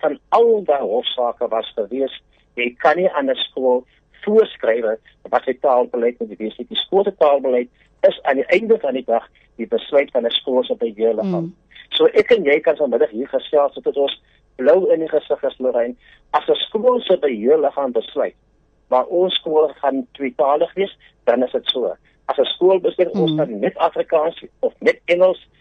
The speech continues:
Speaker 1: uh, as, as taal van onderrig aanbied, dan is, is dit die besluit van die skool se beheerliggaam wat gewoonlik gebaseer word op die, die menings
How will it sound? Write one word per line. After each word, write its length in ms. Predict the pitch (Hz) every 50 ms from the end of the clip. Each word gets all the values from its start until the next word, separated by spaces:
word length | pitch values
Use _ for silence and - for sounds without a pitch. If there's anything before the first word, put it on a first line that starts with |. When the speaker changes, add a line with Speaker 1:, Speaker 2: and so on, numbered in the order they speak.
| _ _ _ -
Speaker 1:
uh, 180 | 123 123 123 120 - -
as, 220 | - 139 - - _ _ _ _ _ _ _ _ _ -
as 240 | - - - - - _
taal 300 | - 160 151 165 165 156 151
van 140 | - 135 - 151
onderrig 420 | 165 156 170 160 156 151 160 - -
aanbied, 500 | - 147 151 160 175 185 170 - 254 247 _ _ _ _ _ _ _
dan 140 | - 113 117
is, 80 | - -
is 200 | - 139 - -
dit 120 | - -
die 80 | - 123
besluit 520 | - 113 107 - - - 160 151 151 - _ _ _ _ _ _ _ _ _
van 120 | - 131 120
die 80 | 120 117
skool 360 | 120 - - 156 156 156 147
se 120 | - 139
beheerliggaam 760 | - 120 117 110 104 117 147 160 151 170 185 - 202 190 175
wat 160 | 139 127 - -
gewoonlik 720 | - 156 139 - 110 135 190 247 247 190 151 - - - _ _ _ _ _ _ _ _ _ _ _ _ _ _ _ _ _
gebaseer 760 | - 147 123 131 127 117 - - - 202 185 196 190 170 - -
word 280 | 110 113 113 113 - _ _ _ _ _ _ _
op 260 | - 143 143 131 127 _ _
die, 560 | - 127 123 123 123 123 123 123 123 123 123 - _ _ _ _ _ -
die 140 | 143 135
menings 840 | 120 120 117 123 139 170 175 170 165 147 131 113 - - - - -